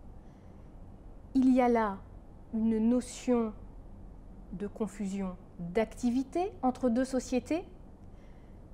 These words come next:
confusion de direction entre deux sociétés qui auront la même direction et confusion d'intérêts entre deux sociétés.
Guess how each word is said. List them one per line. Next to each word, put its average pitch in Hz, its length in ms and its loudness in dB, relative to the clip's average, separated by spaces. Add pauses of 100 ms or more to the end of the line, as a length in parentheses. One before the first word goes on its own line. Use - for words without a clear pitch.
(220)
confusion 262 840 4
de 208 180 0
direction 262 640 2 (280)
entre 214 280 -2
deux 208 200 2
sociétés 233 720 2 (320)
qui - 220 -4
auront 208 340 0 (380)
la 170 100 -6
même 196 260 2
direction 247 540 0 (800)
et 311 160 4 (320)
confusion 233 560 0 (220)
d'intérêts 208 600 0 (200)
entre 202 280 -4
deux 196 280 -2
sociétés. - 500 -6